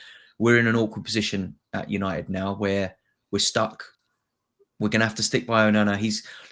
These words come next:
I do like bits of his personality coming out into the press and kind of, like, taking the blame and,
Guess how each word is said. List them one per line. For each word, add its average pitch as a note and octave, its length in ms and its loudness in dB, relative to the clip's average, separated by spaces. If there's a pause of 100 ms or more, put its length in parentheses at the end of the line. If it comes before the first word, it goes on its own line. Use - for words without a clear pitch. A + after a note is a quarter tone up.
I A#2+ 80 2
do D3 160 4
like C3+ 320 4
bits - 260 2
of A#2+ 100 -2
his A#2 140 -4
personality B2 640 2
coming A#2 260 -2
out A2 140 -2
into A2 180 -4
the G#2+ 100 -6
press G#2+ 320 -2
and G#2 80 -8
kind A2 160 -2
of, G2+ 80 0
like, G#2 140 -2
taking G#2 380 -2
the G2+ 40 0
blame G2+ 360 -2
and, F#2+ 180 -6